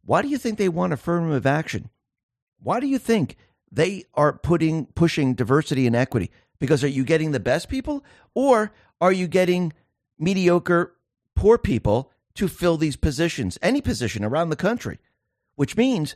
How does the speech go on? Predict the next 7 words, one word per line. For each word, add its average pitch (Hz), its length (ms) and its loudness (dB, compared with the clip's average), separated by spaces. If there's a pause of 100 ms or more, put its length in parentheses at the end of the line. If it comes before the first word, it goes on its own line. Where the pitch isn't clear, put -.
(280)
the 170 140 2
entire 175 600 -2 (260)
country 117 600 -4 (340)
goes 156 260 2
down 160 360 0
the 156 100 2
tubes. 214 560 -4